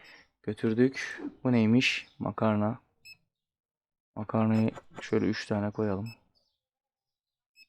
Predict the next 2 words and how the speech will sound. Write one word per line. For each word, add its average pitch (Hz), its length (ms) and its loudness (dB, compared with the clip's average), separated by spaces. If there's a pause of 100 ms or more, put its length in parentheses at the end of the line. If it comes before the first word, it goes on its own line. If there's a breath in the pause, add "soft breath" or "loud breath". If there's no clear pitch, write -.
(2500)
Ekmeğimizi, 113 560 0
yedeğimizi 110 680 2